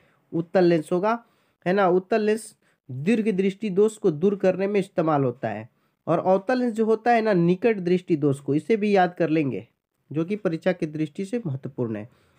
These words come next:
आइए इस वीडियो के लास्ट क्वेश्चन थर्टी एट से मिलाते हैं। कहता है थर्टी एट क्वेश्चन कि देखिएगा कि नई कार्तीय चिन्ह परिपाटी के अनुसार दर्पण के सामने, दर्पण के सामने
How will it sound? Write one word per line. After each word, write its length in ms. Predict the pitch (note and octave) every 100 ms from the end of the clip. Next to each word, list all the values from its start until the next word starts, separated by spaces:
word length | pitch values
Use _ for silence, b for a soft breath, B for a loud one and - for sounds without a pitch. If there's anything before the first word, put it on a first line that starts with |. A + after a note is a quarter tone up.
| _
आइए 240 | D#3 G3 A#3+
इस 120 | A3+
वीडियो 320 | F#3 F#3+ A3
के 100 | A3+
लास्ट 400 | F#3 F3 F#3 G#3 -
क्वेश्चन 260 | F#3 G#3+
थर्टी 380 | G#3 - D#3+ F3+
एट 140 | E3+ D#3
से 120 | F#3+
मिलाते 420 | F3+ C#3+ C#3+ F#3
हैं। 260 | G#3 D#3 F3 b b b b b -
कहता 280 | F3+ F#3+ B3+
है 120 | A#3
थर्टी 360 | G#3+ G3 A3
एट 120 | G#3 G3+
क्वेश्चन 440 | F#3 F3 F#3 G#3 A#3 b b b b _ -
कि 320 | F3+ F3+ E3 C#3 b b b _ _ _ _ _ _
देखिएगा 540 | B2+ D3+ G3+ G#3+ D#3+ E3 F#3+ _ _ _ _ _ _ _ _ _ -
कि 380 | G3 G3+ G#3 - -
नई 300 | F3+ G#3 C4
कार्तीय 440 | C4 A3 G#3+ B3
चिन्ह 240 | A#3+ B3 A#3
परिपाटी 500 | G#3 G3+ G3 F#3+ A3
के 120 | G#3
अनुसार 220 | G3 G#3+
दर्पण 380 | E3+ F#3 - A3
के 160 | G#3+
सामने, 500 | G3 - E3 C3 G2+ A#2 _ _ _ _ _ _ _ _ _ _ _ _ -
दर्पण 420 | C#3 F3 F3 A#3
के 160 | A#3 G#3
सामने 480 | G#3 F#3+ G3 A#3